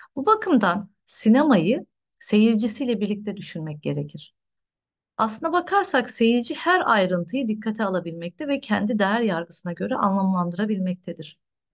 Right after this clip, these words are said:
Toplumların içinde bulundukları gelenek, görenek, örf, adet ve yaşantıların bunda etkisi büyüktür.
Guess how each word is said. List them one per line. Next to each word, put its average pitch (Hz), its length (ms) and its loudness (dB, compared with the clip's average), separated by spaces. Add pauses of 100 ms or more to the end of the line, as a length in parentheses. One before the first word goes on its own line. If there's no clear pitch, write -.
(300)
Toplumların 220 600 4
içinde 214 460 4
bulundukları 185 540 0
gelenek, 190 580 -2
görenek, 190 500 -4
örf, 190 320 -6
adet 208 440 -4
ve 180 80 -4
yaşantıların 208 800 -4
bunda 214 200 0
etkisi 202 440 -8
büyüktür. 185 440 -6